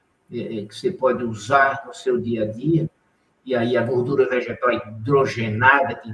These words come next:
faz parte de todos os alimentos industrializados, não é uma boa gordura. É, então, esse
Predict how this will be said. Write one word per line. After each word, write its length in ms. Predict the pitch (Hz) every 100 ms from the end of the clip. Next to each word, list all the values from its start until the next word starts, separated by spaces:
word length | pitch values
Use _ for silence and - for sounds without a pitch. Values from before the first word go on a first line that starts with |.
| -
faz 300 | - 104 -
parte 580 | - - 120 - - 117
de 160 | 104 98 -
todos 640 | 185 123 117 - - _ _ _ _ -
os 180 | 113 135
alimentos 440 | 123 113 113 107
industrializados, 1160 | 110 113 - 107 107 107 113 113 117 - - _ _ _ _ _ _ -
não 320 | 123 135 123
é 80 | 117
uma 180 | 117 101
boa 280 | 107 107
gordura. 560 | 107 107 - 110 117 123 _ _ _ _ _ _ _ - 113
É, 360 | 107 104 98
então, 440 | 82 - 120 143 131
esse 460 | 131 131 - 151